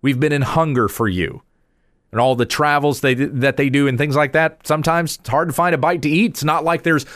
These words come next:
McDonald's on the way. Uh, you know, I might go ahead and starve, though. <laughs> Then grab a McDonald's on my missionary journey. Chick-fil-A, there you go. Uh, so there's not, there's not a Chick-fil-A that we can stop at and grab a bite to eat. So sometimes they're in hunger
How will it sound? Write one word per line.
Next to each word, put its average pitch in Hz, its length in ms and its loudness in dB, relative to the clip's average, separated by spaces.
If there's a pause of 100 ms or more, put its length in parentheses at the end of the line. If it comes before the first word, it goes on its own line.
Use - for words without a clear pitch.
(140)
McDonald's 151 600 0
on 127 140 2
the 110 80 2
way. 101 380 2 (420)
Uh, 123 340 2
you 147 300 0
know, 151 140 4
I 196 140 4
might 165 280 0
go 143 160 4
ahead 139 240 2
and 113 140 -4
starve, 92 400 0
though. 92 240 2 (640)
<laughs> - 680 -6
Then 175 180 0
grab 165 300 2
a 151 60 0
McDonald's 131 640 2
on 127 160 0
my 123 140 2
missionary 117 500 2
journey. 107 280 0
Chick-fil-A, 156 720 2
there 123 180 2
you 110 140 2
go. 101 220 2 (320)
Uh, 147 140 2
so 160 160 0
there's 160 140 2
not, 202 180 2
there's 165 180 0
not 202 160 2
a 165 60 0
Chick-fil-A 196 540 2
that 147 120 2
we 131 140 0
can 113 140 -4
stop 113 380 -2
at 85 300 -2 (680)
and 135 200 0
grab 151 220 0
a 139 60 2
bite 147 240 -2
to 139 80 -6
eat. 185 360 -2
So 135 180 0
sometimes 151 500 -2
they're 156 220 2
in 143 80 0
hunger 175 440 0